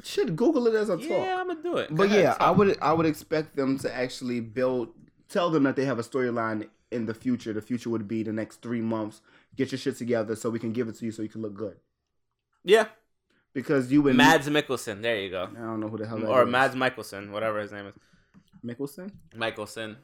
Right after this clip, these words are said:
Speaker 2: He, he might be Swedish, whatever. Or from Denmark or one of
Speaker 1: He's
Speaker 2: those.
Speaker 1: something.
Speaker 2: One of those Nord places.
Speaker 1: So who does the Bludgeon Brothers fight next now that they just broke up the Hype Bros?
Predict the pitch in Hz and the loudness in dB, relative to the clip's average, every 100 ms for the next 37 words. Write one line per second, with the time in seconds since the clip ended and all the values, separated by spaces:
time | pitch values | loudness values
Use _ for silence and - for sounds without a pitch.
0 | - 139 143 147 147 151 147 120 113 - | -16 -10 -10 -10 -10 -2 0 0 -6 -10
1 | 98 98 101 - - - - - _ _ | -12 -12 -14 -16 -14 -14 -14 -18 _ _
2 | _ _ _ 113 - 104 98 98 98 95 | _ _ _ -6 -6 -10 -8 -6 -6 -6
3 | 101 101 101 98 98 95 117 110 107 101 | -6 -4 -2 0 0 0 -2 -4 -8 -10
4 | - - 135 127 123 120 113 110 - - | -12 -2 2 4 4 4 0 -4 -12 -14
5 | - _ _ - 110 110 110 107 107 104 | -16 _ _ -12 -8 -6 -6 -4 0 2
6 | 101 101 104 - _ _ _ _ _ _ | 0 -2 -10 -20 _ _ _ _ _ _
7 | _ _ _ 104 101 - 113 - - - | _ _ _ -14 -14 -16 -20 -20 -20 -8
8 | - 151 156 233 226 190 175 143 - - | 2 2 4 2 2 2 0 -4 -8 -18
9 | - 131 147 147 120 117 110 107 - 117 | -4 -2 2 2 2 0 -2 -8 -4 -4
10 | 104 123 113 - 113 110 107 104 104 101 | -2 -4 -6 -6 -4 -4 -6 -8 -8 -10
11 | 92 120 110 117 - 104 117 - 104 92 | -6 -4 -4 -6 -8 -8 -8 -8 -10 -10